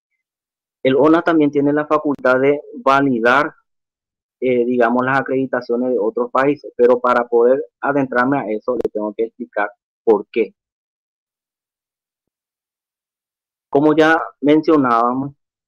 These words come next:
en el ámbito voluntario, el ona trabajó fuertemente, eh, para que de manera,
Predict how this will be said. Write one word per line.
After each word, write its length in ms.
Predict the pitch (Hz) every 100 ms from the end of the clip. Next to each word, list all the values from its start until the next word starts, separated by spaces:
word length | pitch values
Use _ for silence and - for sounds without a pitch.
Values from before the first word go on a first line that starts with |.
| _
en 240 | 131 127 135
el 120 | 135
ámbito 320 | 123 131 135
voluntario, 720 | 143 151 151 135 117 120 127 - _ _ _ _
el 160 | 131 131 113
ona 520 | 143 170 147 113 110 _ _ _ _ _ -
trabajó 520 | 123 123 123 123 123 -
fuertemente, 920 | 156 165 165 135 117 113 - 135 - _ _ _ _ _ -
eh, 240 | 127 123
para 340 | 123 123 127 123
que 340 | 131 131 - _ _
de 140 | 123 135
manera, 680 | 135 120 120 127 135 131